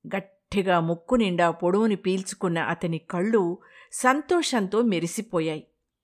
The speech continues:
"అమ్మాయి, దీనికి బదులుగా నేను నీకు ఈ ఉక్కు ఉంగరాన్నిస్తున్నాను,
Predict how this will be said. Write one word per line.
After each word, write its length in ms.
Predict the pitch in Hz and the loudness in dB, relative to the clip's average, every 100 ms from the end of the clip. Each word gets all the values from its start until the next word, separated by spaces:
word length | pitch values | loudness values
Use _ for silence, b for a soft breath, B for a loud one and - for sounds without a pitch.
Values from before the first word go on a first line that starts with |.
| _ | _
"అమ్మాయి, 1000 | 185 151 165 175 170 175 202 285 381 - _ - | 0 2 2 2 2 0 0 -2 -4 -8 _ -8
దీనికి 580 | 220 269 349 392 349 294 | -2 2 2 2 -2 4
బదులుగా 640 | 254 240 247 233 240 233 | 6 6 4 4 6 6
నేను 300 | 226 226 220 | 4 2 2
నీకు 300 | 214 214 208 | 0 -2 -2
ఈ 80 | 214 | -4
ఉక్కు 440 | 196 262 269 - | -2 -4 -2 2
ఉంగరాన్నిస్తున్నాను, 1200 | 403 311 240 214 196 190 175 - 208 185 170 139 | 2 4 6 6 6 4 -2 -2 -2 0 -2 -6